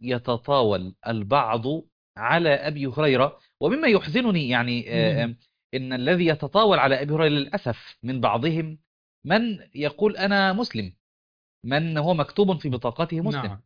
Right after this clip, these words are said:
Speaker 2: نعم، صحيح.
Speaker 1: ف-، وقد حذر النبي صلى الله عليه وسلم
Speaker 2: صلى
Speaker 1: من
Speaker 2: الله
Speaker 1: دعاة
Speaker 2: عليه وسلم.
Speaker 1: على أبواب جهنم، آه، يعني
Speaker 2: والعياذ
Speaker 1: قال: "هم
Speaker 2: بالله.
Speaker 1: من جلدتنا
Speaker 2: نعم.
Speaker 1: ويتكلمون بألسنتنا".
Speaker 2: نعم، صحيح.
Speaker 1: فلماذا يتطاول هؤلاء على أبي هريرة رضي الله عنه وأرضاه،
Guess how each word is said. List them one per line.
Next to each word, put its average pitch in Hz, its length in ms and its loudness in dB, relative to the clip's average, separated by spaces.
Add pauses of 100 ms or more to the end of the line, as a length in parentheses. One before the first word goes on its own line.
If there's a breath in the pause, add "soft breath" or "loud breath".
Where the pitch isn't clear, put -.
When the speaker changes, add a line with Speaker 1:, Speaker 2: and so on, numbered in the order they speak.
Speaker 2:
نعم، 123 300 -4
صحيح. 135 540 0
Speaker 1:
ف-، - 40 -14
وقد 135 220 -2
حذر 214 340 4
النبي 180 280 4
صلى 143 240 0
الله 143 360 2
عليه 131 120 2
وسلم 156 180 -2
Speaker 2:
صلى 156 80 2
Speaker 1:
من 135 80 0
Speaker 2:
الله 123 120 0
Speaker 1:
دعاة 123 120 2
Speaker 2:
عليه 170 120 4
وسلم. 160 100 -2
Speaker 1:
على 131 180 2
أبواب 147 220 2
جهنم، 127 480 -2 (460)
آه، 113 200 2
يعني 113 320 2
Speaker 2:
والعياذ 123 220 -4
Speaker 1:
قال: 139 100 2
"هم 139 80 2
Speaker 2:
بالله. 156 160 0
Speaker 1:
من 131 60 -2
جلدتنا 139 460 0
Speaker 2:
نعم. 135 80 2
Speaker 1:
ويتكلمون 131 580 -2
بألسنتنا". 135 800 -4 (100)
Speaker 2:
نعم، 123 460 -8
صحيح. 131 320 2 (100)
Speaker 1:
فلماذا 226 480 4
يتطاول 165 640 2
هؤلاء 139 680 0
على 160 280 0
أبي 160 420 -2
هريرة 143 500 0
رضي 127 160 0
الله 147 280 2
عنه 143 120 -4
وأرضاه، 127 300 0